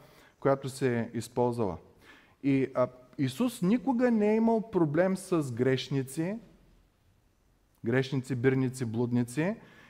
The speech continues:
Исус винаги е имал проблем с тия, които са си мислили, че са праведни. Много интересно. Исус имаше проблем с фарисеите, имаше проблем с садукеите, това бяха религиозните водачи по това време,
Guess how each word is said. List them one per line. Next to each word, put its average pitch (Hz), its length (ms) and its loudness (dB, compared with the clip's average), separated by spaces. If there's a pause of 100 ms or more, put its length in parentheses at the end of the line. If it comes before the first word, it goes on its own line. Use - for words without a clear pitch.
Исус 202 360 4
винаги 226 340 4
е 214 40 4
имал 208 300 6
проблем 170 400 2
с 160 300 -4
тия, 180 260 4
които 180 260 0
са 165 180 -2
си 147 180 -2
мислили, 175 500 2
че 175 100 -4
са 139 180 -4
праведни. 120 500 -2 (1600)
Много 160 200 6
интересно. 131 520 2 (840)
Исус 160 320 0
имаше 165 300 2
проблем 156 300 4
с 143 140 0
фарисеите, 131 840 2 (1000)
имаше 147 320 2
проблем 147 320 4
с 147 160 -2
садукеите, 127 840 -2 (220)
това 113 140 4
бяха 127 580 4
религиозните 123 640 2
водачи 120 460 2
по 143 80 0
това 147 200 6
време, 170 360 2